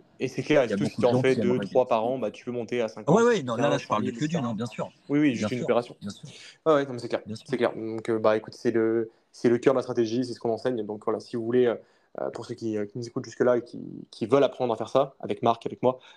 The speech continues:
Speaker 1: euh, puisque Marc, évidemment, euh, enseigne, euh, ses stratégies dans la formation avec moi,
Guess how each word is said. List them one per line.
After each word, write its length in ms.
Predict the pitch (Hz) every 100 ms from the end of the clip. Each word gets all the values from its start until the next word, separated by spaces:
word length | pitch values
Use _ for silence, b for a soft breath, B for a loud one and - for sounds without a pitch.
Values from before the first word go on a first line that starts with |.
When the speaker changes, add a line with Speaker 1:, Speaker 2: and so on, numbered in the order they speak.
| B
Speaker 1:
euh, 60 | -
puisque 220 | - -
Marc, 200 | 110 -
évidemment, 360 | 104 110 117 98
euh, 60 | -
enseigne, 420 | - 113 123 113 101
euh, 120 | - -
ses 200 | - -
stratégies 320 | 135 131 123
dans 80 | 120
la 60 | 107
formation 340 | 107 101 120
avec 240 | - 104 110
moi, 180 | 127